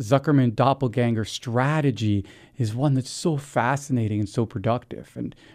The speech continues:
Junior, for me, has been a character that just fascinates me because he's such a productive dumbass.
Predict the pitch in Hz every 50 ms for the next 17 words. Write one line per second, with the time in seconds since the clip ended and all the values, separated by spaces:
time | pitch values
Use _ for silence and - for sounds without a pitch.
0 | - - 139 156 196 233 240 240 220 - - 165 151 147 151 156 151 127 123 135
1 | 127 127 127 - 123 117 113 113 - 123 120 107 110 - - 117 - - - -
2 | 113 113 117 117 - 135 127 120 113 104 - - 117 107 101 127 - - 113 98
3 | - - - - - _ _ - - - 147 135 139 - - - _ _ _ -
4 | - - - - - - - 165 151 156 156 - - - - _ _ _ _ -
5 | 135 143 - - - 143 120 104 - _ - 120 120 117 - _ - 120 117 110
6 | - - _ _ _ _ - - - 120 135 139 131 - - 151 139 - - -
7 | -